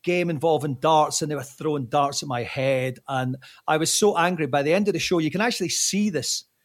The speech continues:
on the, uh, on the closing credits. I, actually, no, I think it just stops before it on the version that's on YouTube. When the show happened, you could see it. I lunged for Matt Lucas over the end credits, and I chase him off set.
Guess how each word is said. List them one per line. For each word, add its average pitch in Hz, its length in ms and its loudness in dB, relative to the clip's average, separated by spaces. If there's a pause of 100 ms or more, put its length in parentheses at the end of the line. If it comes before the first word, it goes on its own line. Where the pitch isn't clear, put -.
(520)
on 151 240 4
the, 143 180 4
uh, 135 240 4
on 151 160 2
the 143 80 0
closing 147 420 0
credits. 143 460 2
I, 175 180 4
actually, 208 200 6
no, 214 120 8
I 208 60 10
think 233 200 4
it 196 100 0
just - 320 4
stops 185 440 2
before 165 460 4
it 147 80 6
on 147 100 0
the 139 80 2
version 147 400 2
that's 135 160 -2
on 135 140 -2
YouTube. 139 420 -2 (760)
When 170 120 2
the 170 80 2
show 156 340 2
happened, 139 440 0
you 127 40 -4
could 123 140 -8
see 135 200 2
it. 131 120 -2
I 147 140 6
lunged 165 560 4
for 151 120 2
Matt 143 280 2
Lucas - 480 -2 (640)
over 160 200 6
the 139 160 6
end 143 220 2
credits, 139 580 0
and 143 160 -2
I 131 120 0
chase 147 420 0
him 131 300 0
off 131 420 0
set. 127 560 -2